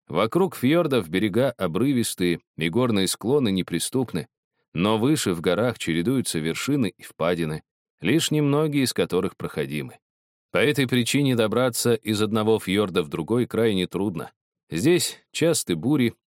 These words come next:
и бураны, море заливает, а снег заваливает. Но на земле едва ли найдётся край столь же прекрасный в те три недели лета,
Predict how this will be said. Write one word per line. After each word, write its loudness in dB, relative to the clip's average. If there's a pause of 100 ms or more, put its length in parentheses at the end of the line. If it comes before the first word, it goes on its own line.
и -4
бураны, 0 (120)
море 2
заливает, 0 (120)
а -4
снег -4
заваливает. -6 (760)
Но 2
на 4
земле 2
едва 2
ли 2
найдётся 0
край 0
столь 0
же -4
прекрасный -4
в -16
те 0
три 0
недели 0
лета, -2